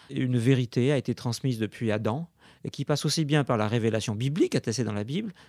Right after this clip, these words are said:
que par les, certaines traditions païennes, notamment philosophiques ou autres.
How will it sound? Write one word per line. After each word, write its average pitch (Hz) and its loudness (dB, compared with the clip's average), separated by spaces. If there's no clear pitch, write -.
que 190 4
par 165 0
les, 135 2
certaines 147 0
traditions 127 -2
païennes, 127 0
notamment 120 0
philosophiques 120 -4
ou 123 0
autres. 113 -2